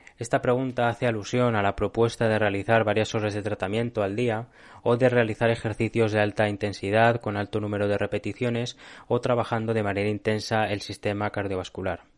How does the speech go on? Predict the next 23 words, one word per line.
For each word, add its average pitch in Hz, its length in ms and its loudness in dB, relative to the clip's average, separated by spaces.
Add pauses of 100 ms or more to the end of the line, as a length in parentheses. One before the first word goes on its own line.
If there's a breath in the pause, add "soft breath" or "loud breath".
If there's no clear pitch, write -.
(760 soft breath)
Es - 140 -6
un 107 100 -4
miedo 104 200 4
legítimo 131 600 0
si 120 140 -4
tenemos 104 320 -2
en 107 120 -4
cuenta 113 460 -2 (280 loud breath)
la 107 180 0
cultura 110 360 0
de 110 80 6
rehabilitación 107 640 0
de 117 100 2
la 104 100 2
que 101 140 -2
venimos 117 480 -2 (260 loud breath)
y 110 100 -6
que 110 120 -6
continúa 107 480 0
conformando 110 500 -2
el 107 80 -2
statu 98 340 -6
quo. 110 340 0